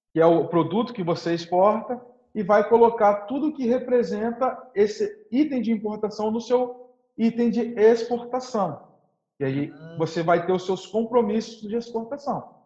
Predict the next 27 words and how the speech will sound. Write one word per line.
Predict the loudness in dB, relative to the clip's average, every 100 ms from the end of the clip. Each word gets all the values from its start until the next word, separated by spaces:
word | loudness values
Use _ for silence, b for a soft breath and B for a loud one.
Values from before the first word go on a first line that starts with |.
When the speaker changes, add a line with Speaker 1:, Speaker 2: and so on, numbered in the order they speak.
| _ _
Speaker 2:
Quanto | -2 2
eu | 2
vou | 2
importar, | 2 0 4 4 4 0 -8 -10 -4
quanto | 0
eu | 0
vou | 0
fazer, | 2 4 4 4 2 0
isso | -4 -2
é |
na | 0
mesma, | 2 4 4 2 0 -2 -6 -8
no | -2
mesmo | 0 4 2 4 2
ato | 2 0
concessório, | -4 0 -2 0 2 2 2
em |
telas | 0 4 6 4
diferentes, | 0 -2 0 2 0 -2
Speaker 1:
Exatamente. |
Speaker 2:
que | 2
ali | 2 4 4
ele | 4
vai | 6 4 4
entender | 0 0 2 2 4 4
assim, | 2 -2 2
ó, | 6 8 6 0